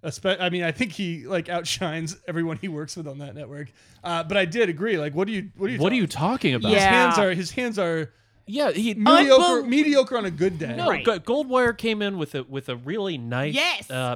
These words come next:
Speaker 2: bounce pass.
Speaker 1: Perfect.
Speaker 3: Yes.
Speaker 2: Right,
Speaker 1: Perfect.
Speaker 2: right
Speaker 1: Yep.
Speaker 2: into the hands and just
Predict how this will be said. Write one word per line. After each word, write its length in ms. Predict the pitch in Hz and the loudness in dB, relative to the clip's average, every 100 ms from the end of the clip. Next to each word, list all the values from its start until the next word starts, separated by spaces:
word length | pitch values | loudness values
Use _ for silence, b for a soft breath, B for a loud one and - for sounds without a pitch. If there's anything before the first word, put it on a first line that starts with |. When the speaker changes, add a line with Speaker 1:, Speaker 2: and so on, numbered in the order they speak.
| - | -2
Speaker 2:
bounce 260 | 147 170 | 0 -2
pass. 460 | - 160 151 143 - | -6 -6 -4 -4 -8
Speaker 1:
Perfect. 240 | - 196 247 | -6 -2 0
Speaker 3:
Yes. 380 | 214 120 127 | -2 -4 -4
Speaker 2:
Right, 240 | 139 185 220 | 0 0 0
Speaker 1:
Perfect. 240 | 135 - 156 143 | -8 -16 -20 -18
Speaker 2:
right 420 | 131 175 202 - | -6 -2 -2 -6
Speaker 1:
Yep. 120 | 175 170 | -8 -4
Speaker 2:
into 220 | 170 160 | -2 -2
the 120 | 151 | -4
hands 500 | 139 117 107 104 - - | -4 -6 -8 -14 -20 -12
and 220 | 127 120 | -10 -8
just 340 | 123 117 - | -6 -8 -10